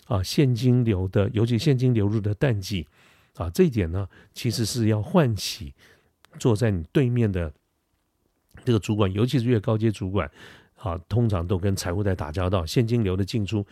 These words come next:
always 都是公司，尤其是高阶主管很大的一个痛跟压力啊，所以这件事情我们只是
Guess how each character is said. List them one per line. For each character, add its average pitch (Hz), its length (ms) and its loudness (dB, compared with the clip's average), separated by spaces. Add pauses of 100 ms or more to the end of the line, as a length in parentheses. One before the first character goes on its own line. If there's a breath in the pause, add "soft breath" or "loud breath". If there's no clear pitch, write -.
(360 loud breath)
always 156 280 2
都 104 140 2
是 101 240 0 (180)
公 110 200 0
司， 101 280 0 (240 soft breath)
尤 107 140 6
其 107 140 0
是 98 100 -2
高 107 160 2
阶 98 140 2
主 90 180 -2
管 85 180 -4
很 82 240 -12
大 110 220 -2
的 95 80 -2
一 90 80 -2
个 87 120 -2
痛 110 260 -2
跟 95 160 -2
压 98 180 0
力 104 200 -6 (360 soft breath)
啊， 92 160 -6
所 113 160 0
以 98 120 2 (200 loud breath)
这 190 120 2
件 170 140 4
事 160 140 2
情 110 260 -2
我 110 120 -2
们 123 100 0
只 98 100 -4
是 113 360 -4